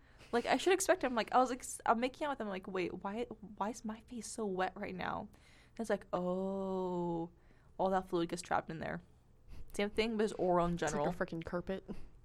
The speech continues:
Speaker 1: Yeah, actually, a little bit, yeah. It's like a
Speaker 2: <laughs>
Speaker 1: mop. It just soaks everything
Speaker 2: It's
Speaker 1: up.
Speaker 2: just a mop. <laughs>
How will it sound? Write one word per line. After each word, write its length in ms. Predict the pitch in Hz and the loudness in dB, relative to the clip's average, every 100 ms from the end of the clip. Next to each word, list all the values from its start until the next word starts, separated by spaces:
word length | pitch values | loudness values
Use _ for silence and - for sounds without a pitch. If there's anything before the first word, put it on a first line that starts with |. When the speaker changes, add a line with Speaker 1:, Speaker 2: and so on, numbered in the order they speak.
| - - | -16 -6
Speaker 1:
Yeah, 280 | 214 262 262 | 2 4 4
actually, 380 | 240 233 - 240 | 2 -2 -4 -2
a 60 | |
little 240 | 226 247 233 | 0 0 2
bit, 240 | 190 160 | 2 2
yeah. 300 | 165 165 160 165 - - - - - | 2 2 0 -4 -14 -20 -20 -10 -6
It's 160 | 220 | 2
like 140 | 262 214 | 4 6
a 180 | 175 170 | 4 4
Speaker 2:
<laughs> 40 | - | 4
Speaker 1:
mop. 400 | 180 180 170 - | 10 10 10 6
It 80 | |
just 240 | 226 - - | 2 2 6
soaks 260 | 202 190 | 6 6
everything 280 | 185 165 247 | 2 6 6
Speaker 2:
It's 140 | 302 180 | 6 4
Speaker 1:
up. 60 | |
Speaker 2:
just 200 | 269 - | 0 2
a 80 | 269 | 2
mop. 540 | 226 190 196 202 196 - - - 427 494 381 | 2 0 2 2 0 -8 -14 -4 2 4 2
<laughs> 40 | - | 2